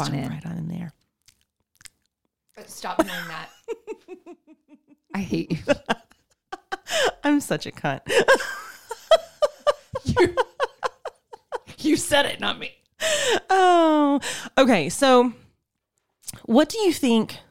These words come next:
Speaker 2: This is a legit question for you, okay?
Speaker 1: All right.
Speaker 2: What do you think your last words would be if you were a convicted criminal and you were about to be put to death? Two
Speaker 1: Oh.
Speaker 2: questions. What would your last meal be?
Speaker 1: Okay.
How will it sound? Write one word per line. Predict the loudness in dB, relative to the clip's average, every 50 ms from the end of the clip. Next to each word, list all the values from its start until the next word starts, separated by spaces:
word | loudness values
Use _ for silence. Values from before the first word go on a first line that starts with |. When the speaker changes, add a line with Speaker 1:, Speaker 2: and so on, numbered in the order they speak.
| _ _ _
Speaker 2:
This | 0 0
is | 2 2 2
a | 4
legit | 4 4 4 2 0 -2 2
question | 2 2 2 2 -2 -4
for | -2 -2 -4
you, | -4 -2 -4 -4
okay? | -2 -2 0 0 0 -2 -4
Speaker 1:
All | -10
right. | -12 -10 -10 -10 -12 -14 0 2
Speaker 2:
What | 4
do | 6 6
you | 6
think | 4 2 2 4
your | 4 4
last | 4 4 4 2 0 -2 0
words | 4 6 6 6 6 4 2
would | -2 -4 -2
be | -2 -2 0 0 0 0 -2 -4 -6 -8 _ _ _ _
if | -4 -2 2 6
you | 6 8 8
were | 8 8 6 6 4 4
a | 2 0 0
convicted | 0 0 2 2 2 4 4 2 0 0 0 -2 -4 -4
criminal | -4 -4 2 2 4 4 4 2 0 0 -2 -4 -6 -10 _ _ _ _ _ _ -20 -20 -8 _
and | 4 6 6 8
you | 8 8 6 6
were | 6 4
about | 4 2 -2 0 2 2 2 2 0 0
to | -6 -6
be | -6 -4 -6
put | -2 -2 -2 0
to | 0 -2
death? | 0 0 -2 -2 -6 _ _ _
Two | 4 4 4
Speaker 1:
Oh. |
Speaker 2:
questions. | 6 6 2 2 -2 -6 -8 -10 -12 _ _ _ _
What | 2 2 2
would | 4 2 4
your | 4 4
last | 4 2 0 -2 -2
meal | 0 2 2 2 2
be? | 0 -2 -8 -8 -12 -14 -16 _ _
Speaker 1:
Okay. | 4 4